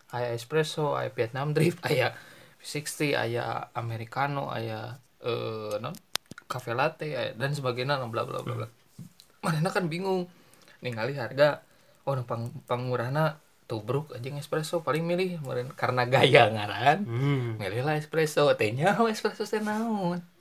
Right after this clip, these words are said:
Speaker 2: Ya, itu sih,
Speaker 1: Tah
Speaker 2: anjing.
Speaker 1: eta sebenarnya, makanya ya salah satunya pencerdasan oge sih, pembekalan oge bagi orang-orang ya. Notabene meureun mun hayang apanya bisa nananya.
Speaker 2: Nah,
Speaker 1: Harus
Speaker 2: orang lebih,
Speaker 1: nama nanya
Speaker 2: lebih,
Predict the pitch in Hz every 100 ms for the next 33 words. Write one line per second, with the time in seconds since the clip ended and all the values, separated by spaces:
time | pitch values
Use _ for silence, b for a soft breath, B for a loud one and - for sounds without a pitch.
0 | _ _ _ - - 147 120 147 - 160
1 | 156 160 139 131 156 151 156 - 156 151
2 | 139 127 131 131 127 117 110 - 104 160
3 | - _ _ _ _ _ - 135 143 131
4 | 131 139 127 131 131 135 135 - - _
5 | _ _ _ - 135 - _ _ - 127
6 | 127 120 110 - 110 135 127 117 - 107
7 | 127 - - 117 110 - 110 107 113 117
8 | 123 120 117 120 113 113 107 127 135 127
9 | - - b b b b - - 120 120
10 | 117 131 131 123 123 120 110 110 98 95
11 | - 127 120 117 - 107 98 95 95 92
12 | 110 110 139 123 143 180 170 147 151 127
13 | 113 101 120